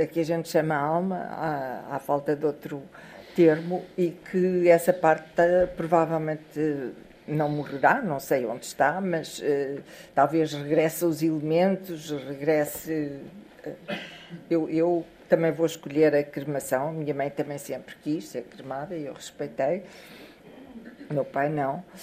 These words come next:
Ah, mas eu, eu encaro isso com muita naturalidade, digamos, voltamos à natureza, de onde viemos, voltamos, eh, para qualquer coisa,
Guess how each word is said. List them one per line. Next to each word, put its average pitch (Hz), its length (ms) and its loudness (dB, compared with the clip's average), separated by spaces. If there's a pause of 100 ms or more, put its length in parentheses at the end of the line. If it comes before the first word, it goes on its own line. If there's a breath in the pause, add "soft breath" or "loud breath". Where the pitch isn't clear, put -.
(400 loud breath)
Ah, 170 600 4 (220)
mas 202 300 2
eu, 247 380 2
eu 247 160 2
encaro 247 440 0
isso 240 180 -8
com - 100 -8
muita 226 280 0
naturalidade, 214 840 -4
digamos, 170 420 -2
voltamos 190 520 0
à 175 100 8
natureza, 156 840 0
de 165 160 0
onde 156 200 0
viemos, 160 680 -2
voltamos, 165 920 -4
eh, 175 80 -6 (640)
para 165 100 2
qualquer 190 560 4
coisa, 202 480 2